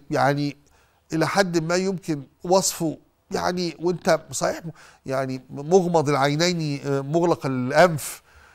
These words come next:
بأنه شكل ديمقراطي سواء في العراق أو في تونس، فالديمقراطية خذلت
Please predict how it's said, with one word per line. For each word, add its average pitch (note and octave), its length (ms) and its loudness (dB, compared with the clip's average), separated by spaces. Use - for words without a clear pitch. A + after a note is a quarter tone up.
بأنه E3 440 0
شكل F3+ 380 0
ديمقراطي D#3+ 680 0
سواء D#3+ 320 0
في - 100 -10
العراق C#3+ 600 -2
أو D#3+ 180 0
في D#3 400 -6
تونس، F#3 340 -2
فالديمقراطية E3 920 0
خذلت F3+ 760 4